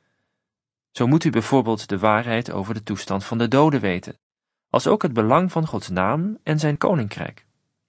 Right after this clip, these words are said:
Alinea zeven, de vraag: welke uitwerking zou een studie van de Bijbel op u moeten hebben? Kennis alleen is echter niet genoeg,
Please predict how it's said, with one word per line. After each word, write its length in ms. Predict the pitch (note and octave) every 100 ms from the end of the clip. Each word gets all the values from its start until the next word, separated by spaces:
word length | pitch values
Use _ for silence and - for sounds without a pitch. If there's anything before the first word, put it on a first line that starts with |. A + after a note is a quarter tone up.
| _ _ _ _ _ _ _ _ _ _ -
Alinea 400 | C3 D#3+ D#3 C3+
zeven, 440 | D3 C3 F#2+ -
de 80 | -
vraag: 580 | - A2+ B2+ - - _ _ _ _ _ _ _ _ _ -
welke 460 | C3+ D3+ D#3+ C3
uitwerking 720 | - G3+ C#3 G#2+ F2 F2+ D#2+
zou 180 | - G#2
een 80 | F2+
studie 400 | - D#3 D#3+ D3
van 120 | B2+
de 80 | F#2
Bijbel 420 | G#2 A#2 C#3 C#3
op 180 | - A2
u 60 | A#2+
moeten 280 | A#2+ A#2
hebben? 320 | C3 C3+ - - _ _ _ _ _ _ _ _ _ _ _ _ _ _ -
Kennis 320 | A3 G#3+ -
alleen 320 | A2 B2 F3
is 140 | E3+ -
echter 260 | C#3 B2+
niet 200 | A2+ G#2+
genoeg, 380 | A2 F#2+ D#2+